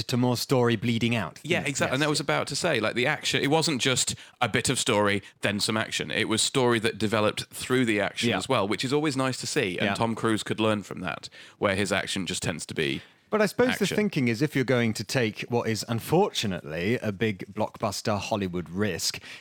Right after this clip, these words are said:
Speaker 1: and, um, cast a female lead for a, for a big budget superhero film,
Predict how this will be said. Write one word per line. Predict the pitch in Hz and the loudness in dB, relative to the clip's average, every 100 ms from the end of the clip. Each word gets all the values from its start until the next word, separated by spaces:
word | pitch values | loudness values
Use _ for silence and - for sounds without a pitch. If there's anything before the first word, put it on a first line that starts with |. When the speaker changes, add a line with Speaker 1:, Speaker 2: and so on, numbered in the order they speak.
| - | -4
Speaker 1:
and, | 98 98 98 95 - | -2 0 -2 -4 -4
um, | 104 101 98 98 - | -2 0 0 -2 -2
cast | 123 104 101 - | 0 2 0 -4
a | - | -8
female | - 127 107 95 90 | -2 0 2 0 -2
lead | 90 90 87 104 - | -2 -2 -2 -2 -4
for | 98 92 | -2 0
a, | 92 87 - | 0 -4 -10
for | - 98 | -4 -2
a | 92 | -2
big | 85 92 87 | -4 -6 -4
budget | 95 85 | -4 -2
superhero | - 170 151 80 82 73 73 | 0 0 0 -2 -2 -4 -4
film, | 95 | -4